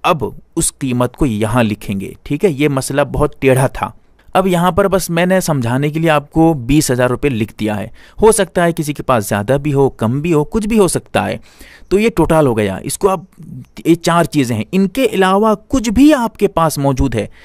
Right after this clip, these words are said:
आपके पास घर में दस दस जो है बाइक्स मौजूद हैं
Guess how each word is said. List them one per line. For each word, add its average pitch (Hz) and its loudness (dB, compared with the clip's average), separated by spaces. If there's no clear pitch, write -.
आपके 165 0
पास 165 2
घर 147 0
में 170 0
दस 135 0
दस 170 2
जो 151 -2
है 156 2
बाइक्स 143 0
मौजूद 143 0
हैं 120 -2